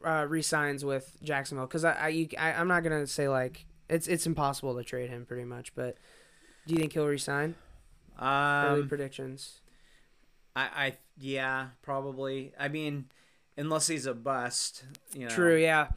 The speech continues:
Speaker 2: I,
Speaker 1: 'Cause
Speaker 2: I,
Speaker 1: it,
Speaker 2: I
Speaker 1: not
Speaker 2: think
Speaker 1: very
Speaker 2: he'll
Speaker 1: many good quarterbacks don't re-sign.
Speaker 2: Yeah, because it's, it's har-, it's,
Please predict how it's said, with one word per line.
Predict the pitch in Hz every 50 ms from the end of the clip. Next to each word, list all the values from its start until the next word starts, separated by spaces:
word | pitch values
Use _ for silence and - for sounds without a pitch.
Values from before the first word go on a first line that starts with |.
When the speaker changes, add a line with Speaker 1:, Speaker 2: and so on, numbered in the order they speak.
| - - -
Speaker 2:
I, | 123 123
Speaker 1:
'Cause | 127 226 208 226
Speaker 2:
I, |
Speaker 1:
it, | 226 - - -
Speaker 2:
I |
Speaker 1:
not | 214 214 254 285
Speaker 2:
think | -
Speaker 1:
very | 339 320 311
Speaker 2:
he'll | 285
Speaker 1:
many | 277 269 269 220
good | 170 - 190 208 214 175 156
quarterbacks | - - 196 202 196 190 175 165 156 151 151 151 - - - - - 165 - _ _ _ _
don't | 175 165 165 156 -
re-sign. | 151 151 139 131 - 143 131 123 127 123 117 120 - _ -
Speaker 2:
Yeah, | 139 147 147 139 135
because | 131 135 - 147 143 131
it's, | 135 123 113 - -
it's | 143 120 -
har-, | - 143 - -
it's, | 123 117 - - -